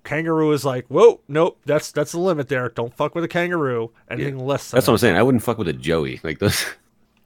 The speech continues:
Speaker 1: No, they'll fuck you up, man.
Speaker 2: They're
Speaker 1: Those
Speaker 2: fucking
Speaker 1: claws that they
Speaker 2: nasty.
Speaker 1: got, man, those claws, like, I don't care what the hell people say, like, "Oh, look at it, it's buff, it's gonna punch you, it's gonna knock you out." No, those fucking claws, they're gonna gore you to death.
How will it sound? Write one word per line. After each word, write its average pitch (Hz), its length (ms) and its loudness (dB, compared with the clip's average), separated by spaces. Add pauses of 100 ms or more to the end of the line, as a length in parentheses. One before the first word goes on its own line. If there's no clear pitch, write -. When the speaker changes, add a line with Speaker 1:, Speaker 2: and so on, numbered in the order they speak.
(220)
Speaker 1:
No, 135 180 -2
they'll 156 120 0
fuck - 260 -6
you 117 100 -2
up, 98 80 -8
man. 92 180 -14
Speaker 2:
They're 151 120 -2
Speaker 1:
Those 143 200 -4
Speaker 2:
fucking - 120 -8
Speaker 1:
claws 143 260 -2
that 180 60 -8
they 196 80 -2
Speaker 2:
nasty. 180 80 -8
Speaker 1:
got, 208 240 0
man, 220 240 -6
those 165 180 -4
claws, 165 420 -2 (220)
like, 175 200 -4 (180)
I 208 100 2
don't 330 200 -4
care 196 260 -2
what 160 180 -4
the 160 60 -4
hell 147 160 0
people 147 260 -10
say, 131 260 -4
like, 110 220 -6
"Oh, 190 200 -8
look 202 120 -8
at 165 80 -10
it, 151 40 -6
it's 139 120 -8
buff, - 300 -4
it's 143 80 -12
gonna 151 160 -10
punch 175 300 -8
you, 151 60 -6
it's - 100 -12
gonna 151 120 -12
knock 160 240 -4
you 156 80 -2
out." 110 80 -4
No, 143 100 -4
those 160 200 -8
fucking 165 340 -8
claws, 156 380 -2
they're 170 100 -6
gonna 156 200 -8 (100)
gore 139 240 0
you 107 160 -8
to 92 100 -10
death. - 420 -12